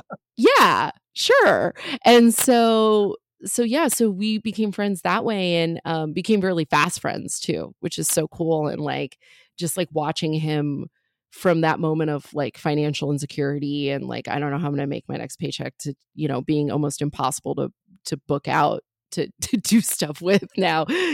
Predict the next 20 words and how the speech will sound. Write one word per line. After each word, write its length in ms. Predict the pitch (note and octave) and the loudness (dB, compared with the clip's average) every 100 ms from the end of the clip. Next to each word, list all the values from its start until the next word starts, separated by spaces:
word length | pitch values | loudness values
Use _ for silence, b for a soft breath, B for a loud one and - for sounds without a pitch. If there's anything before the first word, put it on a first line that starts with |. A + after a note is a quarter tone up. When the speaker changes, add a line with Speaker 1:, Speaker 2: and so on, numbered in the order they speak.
| A#3 | 2
Speaker 2:
'cause 140 | G#3 F3 | 2 2
he's 180 | F3+ | 0
so 140 | - E3+ | 0 0
busy 440 | E3+ A3 G3+ D#3 | 0 -2 0 0
is, 160 | C#3 - | 0 -2
like, 280 | D3 B2 - | -4 -6 -4
it's 160 | F3 - | -4 0
so 200 | G#3 G3+ | 2 2
cool. 460 | - G3+ D#3+ A#2 C#3 | 0 2 2 0 -2
And 120 | D3 | -4
I, 200 | D3+ - F#3+ B B B B | -4 -8 -14 B B B B
I 100 | F#3 | 2
mean, 520 | F#3 E3 D#3+ D#3 C3+ - - | 4 2 2 -2 -4 -8 -2
I 120 | E3+ | 0
love 520 | E3 E3+ F3 F#3 F3 - | 0 2 2 2 -2 -6
watching 760 | F3 D#3+ D#3+ - D#3 D3+ C3 E2 _ | -2 0 0 -2 -2 -2 -4 -8 _
people 300 | E3 E3 D#3+ D3 | -8 -6 -4 -2
around 240 | D3 C3+ | -2 -2
me 120 | C3 | -6
thrive. 560 | - - - - - | -6 -6 -6 -8 -12